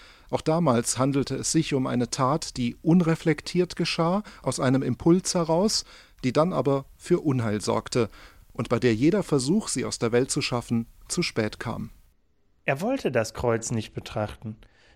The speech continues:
Speaker 2: Er wollte auf kindliche Weise eine Grenze überschreiten, wie ein kleiner Junge mit seinem Spielzeugschwert. Verglichen mit der Verwegenheit anderer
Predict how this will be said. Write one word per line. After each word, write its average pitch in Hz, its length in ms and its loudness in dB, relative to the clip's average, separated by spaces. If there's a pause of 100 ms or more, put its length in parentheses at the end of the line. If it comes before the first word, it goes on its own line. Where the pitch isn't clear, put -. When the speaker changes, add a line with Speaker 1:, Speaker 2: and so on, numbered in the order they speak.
Speaker 2:
Er 131 120 -4
wollte 196 260 4
auf 139 140 -2
kindliche 226 540 -4
Weise 143 360 -2
eine 135 180 -6
Grenze 123 520 -4
überschreiten, 104 840 -8 (480)
wie 135 100 -2
ein 156 120 2
kleiner 196 320 2
Junge 190 380 -2
mit 110 180 -8
seinem 139 220 -4
Spielzeugschwert. - 1000 -8 (720)
Verglichen 180 420 2
mit 180 120 -4
der 139 120 0
Verwegenheit 131 720 -4 (100)
anderer 180 520 0